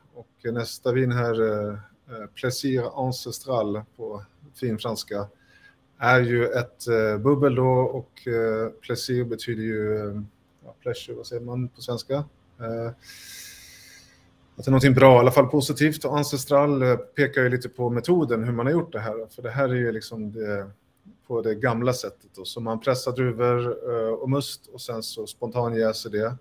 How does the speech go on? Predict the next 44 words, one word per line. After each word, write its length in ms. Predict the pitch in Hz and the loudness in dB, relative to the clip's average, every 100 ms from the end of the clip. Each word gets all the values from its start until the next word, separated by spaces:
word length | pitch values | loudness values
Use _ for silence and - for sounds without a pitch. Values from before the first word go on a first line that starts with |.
| _ _ _ _ _ - | _ _ _ _ _ -12
Och 120 | 117 | -10
sen 340 | - 127 113 | -2 0 0
så 400 | 107 - 120 107 | -2 -6 -2 0
har 140 | 104 120 | 2 0
man 140 | 117 | 0
det 60 | 113 | -2
på 220 | - - | -6 -10
flaska 420 | 127 113 - 151 | -4 -4 -2 -2
då, 140 | 110 95 | 0 0
och 520 | 98 110 110 110 107 | -2 -6 -8 -8 -8
inte 460 | 139 120 104 _ 156 | -6 -4 -4 _ -6
tillsätter 600 | 135 123 - 113 - 110 | -4 -6 -4 -6 -6 -6
jäst 300 | 107 104 - | -4 -4 -8
och 80 | 107 | -12
socker 360 | 104 - - | -14 -14 -16
för 180 | 98 - | -14 -14
att 80 | 104 | -16
få 100 | 107 | -14
till 180 | - 107 | -10 -6
den 80 | 104 | -4
här 80 | |
andra 280 | - 226 120 | -2 2 4
jäsningen, 440 | 120 95 - 113 98 | 4 4 -4 -10 -12
utan 300 | - 110 110 | -10 -8 -4
man, 300 | 123 120 123 | -2 -2 -2
eh, 260 | 113 110 104 _ | -2 -4 -6 _
buteljerar 440 | 139 151 135 160 | -6 -2 4 4
vinet 300 | 143 110 107 | 6 2 0
liksom 280 | 110 104 104 139 | -8 -12 -10 -6
innan 460 | 117 127 113 107 | -2 0 -2 -4
det 160 | 107 107 | -6 -10
är, 520 | 120 107 104 107 98 | -8 -10 -6 -4 -4
eh, 80 | 101 - _ _ _ _ _ | -8 -14 _ _ _ _ _
har 80 | - | -2
jäst 260 | 117 110 - | 0 0 0
färdigt, 340 | 117 127 170 | -2 0 -2
så 120 | - 113 | -6 -14
att 80 | |
då 100 | - | -16
blir 160 | 113 123 | -12 -8
ju 100 | 117 | -8
kolsyran 640 | - 117 98 - 120 110 | -6 -8 -8 -6 -4 -2
naturligt 640 | 107 - 107 98 98 - - | -4 -4 -6 -6 -8 -10 -12
och, 160 | 113 | -12